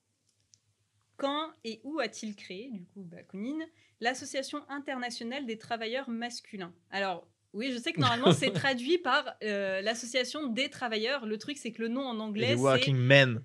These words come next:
Speaker 1: c'est
Speaker 3: Euh,
Speaker 1: men's,
Speaker 3: ouais.
Speaker 1: euh, work, work, men's worker ou un truc comme ça. Et du coup, euh, c'est, men, euh, c'est, ça veut dire homme. Et
Speaker 3: À Amiens.
Speaker 2: J'ai pas de dire des bêtises. T'as-, c'est Amiens, c'est ça ?
Speaker 3: Ouais, c'est une connerie comme ça.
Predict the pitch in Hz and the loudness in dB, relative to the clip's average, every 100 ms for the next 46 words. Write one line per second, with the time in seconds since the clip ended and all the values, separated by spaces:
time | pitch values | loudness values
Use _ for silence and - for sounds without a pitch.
0 | - - 240 233 240 285 320 320 247 202 | -12 -2 0 4 4 4 4 2 0 -4
1 | 123 190 202 190 190 190 202 247 254 - | -6 -4 -4 -4 -6 -6 -2 -2 -2 -10
2 | 202 226 254 254 247 214 247 269 240 214 | -6 -2 -2 -2 -6 -2 0 0 -2 -2
3 | 226 220 294 247 208 226 233 220 208 247 | -2 -2 -4 -4 -6 -8 -6 -6 -2 -4
4 | 269 - 185 185 185 247 254 190 180 180 | -4 -6 -10 -8 -12 -10 -6 -4 -6 -10
5 | 185 180 - - - - - _ _ _ | -14 -16 -18 -18 -20 -20 -20 _ _ _
6 | _ _ 139 170 180 208 226 247 226 190 | _ _ -12 -12 -8 -4 -2 -2 -2 -2
7 | 185 - 190 175 190 196 196 226 214 214 | -4 -6 -8 -8 -4 -4 -2 -2 -2 -4
8 | - 170 170 170 170 165 117 101 156 160 | -8 -10 -8 -8 -10 0 0 4 8 8
9 | 156 143 110 - _ _ _ 95 - - | 10 8 4 -6 _ _ _ -12 -12 -18
10 | 110 127 135 127 120 120 143 127 110 - | -8 -4 -4 -4 -6 -6 -6 -4 -6 -8
11 | 127 120 123 131 151 160 139 190 190 _ | -6 -6 -4 -6 -4 -6 -6 -6 -8 _
12 | _ _ _ 160 120 120 117 117 120 120 | _ _ _ -10 -4 -4 -4 -6 -4 -6
13 | 113 120 113 120 113 | -6 -8 -6 -6 -6